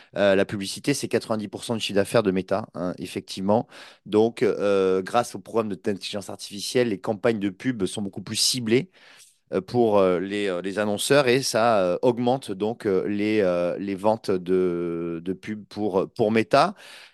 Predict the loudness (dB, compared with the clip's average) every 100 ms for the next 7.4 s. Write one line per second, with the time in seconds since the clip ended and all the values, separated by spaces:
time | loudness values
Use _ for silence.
0 | -6 -2 0 -2 0 4 4 2 0 2
1 | 2 0 -14 -16 -12 -6 0 2 2 0
2 | -4 -4 -2 0 -2 -2 -4 -2 -4 -4
3 | -2 0 2 0 -2 -2 0 0 0 -6
4 | -6 -6 -4 -4 0 0 0 -4 -4 -6
5 | -6 0 2 4 2 2 0 0 0 -2
6 | -6 -2 -2 -2 -4 -4 0 0 0 -2
7 | -2 -4 -10